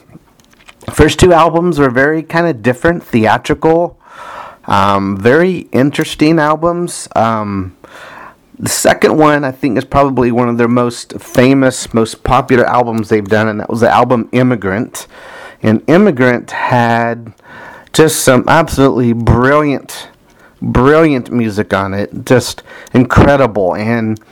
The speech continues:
the, uh, cover of the album is something that gets me, because when I see the cover, I see the colors and the art on it and stuff,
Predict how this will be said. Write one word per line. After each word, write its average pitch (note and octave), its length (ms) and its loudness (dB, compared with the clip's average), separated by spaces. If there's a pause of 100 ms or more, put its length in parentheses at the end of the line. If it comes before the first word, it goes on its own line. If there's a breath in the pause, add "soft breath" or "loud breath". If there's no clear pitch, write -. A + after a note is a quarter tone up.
(600 loud breath)
the, D3+ 240 4
uh, C#3+ 100 4
cover F#3+ 380 2
of D#3 60 -2
the B2 100 0
album A#2+ 680 -2
is B2 120 -4
something D#3 320 2
that A#2 180 -2
gets A#2+ 260 -2
me, A2+ 220 0
because A2+ 420 0
when B2 100 0
I B2 60 0
see E3+ 200 -4
the D3 120 0
cover, B2 640 0 (640 loud breath)
I A2 60 2
see E3+ 200 0
the C3+ 140 2
colors B2+ 680 2
and G#2+ 140 -2
the G#2+ 120 -2
art C#3+ 320 2
on A2 200 -6
it G#2+ 80 -8
and - 120 -10
stuff, G2+ 460 -2